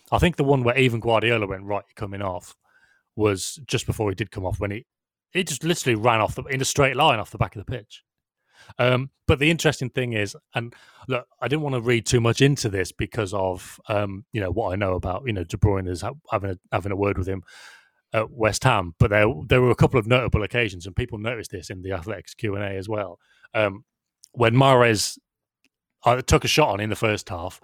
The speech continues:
or I can't remember which one it was in the second half, but he,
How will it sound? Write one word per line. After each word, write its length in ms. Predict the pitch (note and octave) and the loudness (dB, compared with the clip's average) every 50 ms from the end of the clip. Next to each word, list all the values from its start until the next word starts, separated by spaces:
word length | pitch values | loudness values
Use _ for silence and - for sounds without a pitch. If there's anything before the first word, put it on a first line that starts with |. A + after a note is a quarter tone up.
| - - - - - _ | -20 -20 -20 -20 -10 _
or 200 | - G#2 G#2 A2+ | 0 2 2 2
I 40 | B2+ | 0
can't 180 | - - D3 C3+ | -2 -4 -4 -2
remember 160 | B2 B2 A#2 | 0 2 2
which 180 | A2+ - - | 2 2 0
one 100 | - A2+ | -2 -4
it 80 | G#2 G2+ | -4 -4
was 140 | G2+ G#2 G#2 | -6 -6 -8
in 60 | G#2 | -8
the 60 | G2+ | -10
second 320 | F2+ - A#2 - - G#2+ D#2+ | -8 -8 -8 -6 -8 -8 -8
half, 300 | E2 E2 E2 E2 D#2+ - _ - - _ _ _ _ _ _ _ _ _ _ _ | -8 -8 -8 -12 -14 -16 _ -20 -20 _ _ _ _ _ _ _ _ _ _ _
but 100 | - A#2+ | 0 0
he, 220 | A#2 A#2 D3 - | 0 0 -4 -6